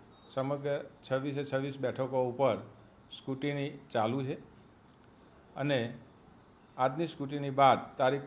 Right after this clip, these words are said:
બાવીસના દિવસે ત્રણ વાગ્યા સુધી જે ઉમેદવારોને ઉમેદવારી પત્રો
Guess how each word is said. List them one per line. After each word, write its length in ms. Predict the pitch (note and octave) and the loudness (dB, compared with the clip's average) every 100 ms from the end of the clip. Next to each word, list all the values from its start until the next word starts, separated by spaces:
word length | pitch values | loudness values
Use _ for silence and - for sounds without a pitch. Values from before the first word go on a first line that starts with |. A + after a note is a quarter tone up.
| C3 | 2
બાવીસના 1800 | A#2 D3 D#3+ - - - - - - - - - - - - A#2 B2 C3 B2+ | 4 2 -2 -8 -16 -20 -20 -20 -20 -20 -20 -20 -20 -20 -20 -4 0 0 0
દિવસે 320 | C#3 D3 C3 | -4 -4 -6
ત્રણ 280 | B2+ C#3+ E3 C#3+ | -2 2 6 6
વાગ્યા 280 | C3 B2 C3 | 6 2 0
સુધી 280 | A#2+ G2+ F2 - - - - - G#2 | -4 -4 -6 -16 -20 -20 -20 -20 -4
જે 80 | C3+ D3+ | 0 0
ઉમેદવારોને 480 | C#3 C3+ C3 B2+ B2+ A#2+ | 0 -2 0 0 -2 -6
ઉમેદવારી 380 | A#2 B2+ B2+ B2 | -4 -2 -4 -4
પત્રો 220 | A2+ A#2+ | -8 -8